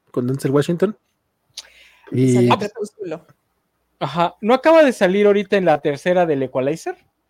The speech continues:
Speaker 1: Sí, pero pues porque con Denzel Washington es como, es como rescatar las viejas glorias de Denzel Washington.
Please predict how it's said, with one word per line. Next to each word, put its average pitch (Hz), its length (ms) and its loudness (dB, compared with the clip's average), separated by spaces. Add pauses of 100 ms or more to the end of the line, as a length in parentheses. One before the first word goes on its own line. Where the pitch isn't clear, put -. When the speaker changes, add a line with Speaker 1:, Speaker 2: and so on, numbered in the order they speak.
(300)
Speaker 1:
Sí, 143 420 4
pero 110 240 2
pues - 180 -10
porque 117 340 -6
con 127 260 -4
Denzel 131 240 0
Washington 123 380 2
es 117 100 -4
como, - 180 -4
es 151 160 4
como 180 200 8
rescatar 139 400 2
las 156 120 6
viejas 143 200 2
glorias 135 260 4
de 123 80 4
Denzel 123 280 0
Washington. 123 500 -2